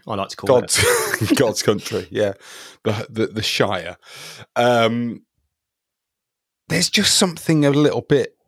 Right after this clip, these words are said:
Speaker 2: different when you get into London.
Speaker 1: Well, it is a major capital city of the world, Charles.
Speaker 2: W-, well, yes, but I'm, I mean in terms of the feeling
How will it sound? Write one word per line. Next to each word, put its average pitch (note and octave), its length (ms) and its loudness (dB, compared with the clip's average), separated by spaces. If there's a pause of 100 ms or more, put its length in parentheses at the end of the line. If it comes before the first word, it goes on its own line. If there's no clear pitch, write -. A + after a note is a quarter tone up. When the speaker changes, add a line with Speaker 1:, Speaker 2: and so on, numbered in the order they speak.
(120)
Speaker 2:
different G2+ 560 -4 (340)
when C#3+ 180 0
you C#3 80 2
get C#3 180 -2
into C3 240 -4
London. C#3+ 520 0 (280)
Speaker 1:
Well, F#3+ 140 -2
it B3 60 0
is F#3+ 100 2
a C#3+ 40 2
major C3+ 460 2
capital A2+ 460 -4
city - 360 -4
of E2 100 -12
the F2 80 -10
world, F#2+ 400 -4
Charles. - 400 -10
Speaker 2:
W-, D#3 300 -10
well, G3+ 260 0
yes, A3+ 260 0
but D#3+ 160 2
I'm, G3+ 240 4
I G3 120 2
mean A3+ 220 4
in C4 120 2
terms F#3 420 0
of E3 60 -6
the E3 80 -4
feeling B2+ 800 -2